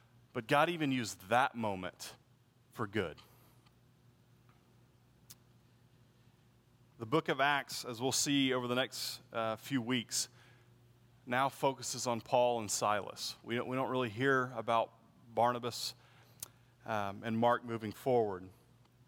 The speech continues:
But nonetheless, something amazing happens here. Conflict is not the end.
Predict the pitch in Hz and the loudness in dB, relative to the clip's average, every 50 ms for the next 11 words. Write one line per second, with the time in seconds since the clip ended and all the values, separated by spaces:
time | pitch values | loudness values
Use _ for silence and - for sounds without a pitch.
0 | _ _ _ _ _ _ _ - - - _ - - - - _ - - - _ | _ _ _ _ _ _ _ -20 -20 -20 _ -20 -20 -20 -20 _ -20 -20 -20 _
1 | _ - _ - _ - 123 113 120 120 131 143 139 131 127 120 107 92 87 - | _ -20 _ -20 _ -16 -16 -14 -8 -2 0 2 2 2 2 2 2 0 0 -4
2 | - - - - - - - - - - - 156 143 143 - 156 147 147 139 127 | -6 -8 -8 -10 -16 -20 -14 -8 -4 0 2 2 2 0 -2 -4 -2 -2 0 0
3 | 120 120 120 110 104 110 101 95 104 104 104 - - 101 95 - - 104 90 85 | 0 0 0 -2 -4 -6 -6 -2 0 0 0 0 -4 -10 -8 -8 -8 -8 -8 -8
4 | 80 - - - - - - - - - - 139 139 147 160 156 - - 160 160 | -10 -14 -18 -20 -20 -20 -20 -16 -10 -8 -2 0 0 0 0 -2 -4 -4 0 2
5 | 160 156 - - - - - _ - _ - 123 113 101 110 113 113 117 120 120 | 2 2 0 -4 -16 -16 -18 _ -20 _ -6 -4 -4 -2 -2 0 0 2 0 0
6 | - - 117 110 - - 110 110 101 92 87 90 90 - | -2 -4 -10 -10 -8 -6 -4 -4 -4 -4 -6 -8 -12 -16